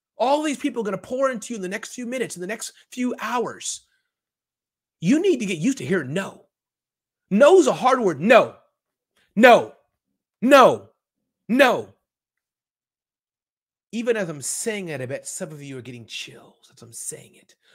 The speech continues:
No is such a crass, tough word. But you need to have the mental fortitude to accept that no. As my friend, uh,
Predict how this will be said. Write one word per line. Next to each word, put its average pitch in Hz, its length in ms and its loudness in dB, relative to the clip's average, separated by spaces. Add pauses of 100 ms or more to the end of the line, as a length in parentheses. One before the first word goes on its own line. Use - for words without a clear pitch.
(180)
No 214 340 -2
is 196 100 -2
such 220 220 -6
a 123 120 -6
crass, - 640 -2 (400)
tough - 320 -10
word. 190 460 -14 (880)
But 214 140 -4
you 262 260 -2
need 254 180 -6
to 214 60 -6
have 180 300 -6
the 180 80 -2
mental 226 460 -8
fortitude 233 720 -8 (180)
to 202 160 -4
accept - 600 -2
that 196 180 -2
no. 175 140 -2
As 208 100 -6
my 208 120 -8
friend, 208 460 -6 (400)
uh, 131 800 0